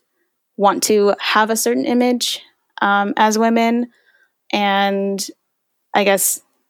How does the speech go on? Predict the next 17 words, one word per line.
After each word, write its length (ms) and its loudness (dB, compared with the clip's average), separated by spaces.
because 340 0
of 360 0
just 400 -2
the 220 0
general 360 0
conversation 920 0
is 160 2
so 160 4
dismissive 800 0
of 360 0
this 260 4
as 240 0
an 100 0
issue 300 0
for 240 0
women, 440 0
then 720 0